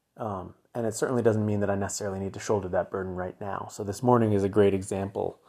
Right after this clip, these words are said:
of exactly that, that I had these, uh, this vision of, of sort of ideally what I would do if I was a, if I was some sort of Superman, and, and I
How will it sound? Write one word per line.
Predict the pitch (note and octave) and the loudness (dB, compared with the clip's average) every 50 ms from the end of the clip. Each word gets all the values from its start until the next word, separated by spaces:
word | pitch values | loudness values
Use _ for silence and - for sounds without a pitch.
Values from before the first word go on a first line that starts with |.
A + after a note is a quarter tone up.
| _ _ _ _ _ _ _ _ _ | _ _ _ _ _ _ _ _ _
of | - G#2+ G2 F#2+ | -8 -8 -6 -6
exactly | G2+ F#2+ G2 G2+ G2 F#2+ F#2+ - - G2+ F#2+ F#2 | -6 -2 2 4 6 6 4 2 -2 -4 -2 0
that, | F2+ F#2 F2+ F2 F2 - - | 2 2 2 2 0 -2 -4
that | - - | -4 0
I | - - G2 | 0 0 0
had | - - G#2 G2+ G2+ - _ _ _ _ _ _ _ _ _ _ _ _ _ _ _ _ _ _ _ _ _ _ _ _ _ _ _ _ _ _ _ _ _ - | 0 0 0 0 0 -4 _ _ _ _ _ _ _ _ _ _ _ _ _ _ _ _ _ _ _ _ _ _ _ _ _ _ _ _ _ _ _ _ _ -12
these, | G#2 G#2 F#2+ F#2 F#2 F2+ F2+ - - - _ _ _ _ _ _ _ _ _ _ _ _ _ _ _ - - | -10 -8 -6 -6 -6 -8 -8 -10 -12 -12 _ _ _ _ _ _ _ _ _ _ _ _ _ _ _ -12 -8
uh, | A2 G#2+ G2+ G#2 G#2+ - - A2+ A2+ | -6 -4 -2 0 0 0 0 0 -2
this | A2 G#2 G2 | -4 -6 -6
vision | G2+ G#2 A#2+ A2+ G#2+ B2 C3+ B2+ A2+ | 2 4 4 4 6 4 2 4 2
of, | G#2 G2 F#2 - - - _ | 2 0 -2 -4 -10 -6 _
of | A#2+ A#2 A2 G2+ - - - | 0 2 2 0 -2 -6 -10
sort | - - A2+ G#2+ | -6 -2 0 4
of | G2+ | 4
ideally | G#2 G#2+ G#2+ G#2+ A#2 A#2 A2 G#2+ G#2+ G#2+ | 4 4 4 4 4 6 6 6 6 6
what | G2+ G#2 G#2 | 6 6 8
I | G#2+ G#2 | 8 8
would | G#2 G#2 G2 | 6 4 2
do | G2 G#2+ G#2 A#2 B2+ | 0 0 0 0 0
if | - - - | 0 0 0
I | F#2 F#2+ | 0 2
was | G2 G2+ F#2+ G2 | 0 0 -2 -2
a, | G2 F#2 G2 A2 - - | -4 -4 -6 -10 -16 -10
if | - | -4
I | G2 F#2+ F#2+ | -2 -2 0
was | G2 F#2+ F#2+ | -2 -2 -4
some | G2+ G2+ G2 F#2+ | -4 -4 -4 -4
sort | - G#2+ G2 | -4 -4 -4
of | G2 F#2 - | -4 -4 -6
Superman, | - A#2 A2 - A2 G#2+ G2+ G2 G2 G2+ B2+ - _ _ _ _ _ _ _ _ _ _ _ _ _ | -6 -6 -6 -4 -4 -2 -2 -2 -2 -2 -4 -6 _ _ _ _ _ _ _ _ _ _ _ _ _
and, | A#2 A2 G#2 G2 G2 G2 - - _ _ _ _ _ _ _ _ _ - | -6 -6 -4 -6 -6 -8 -12 -14 _ _ _ _ _ _ _ _ _ -14
and | G#2+ G2+ | -10 -10
I | F#2+ F#2 | -10 -10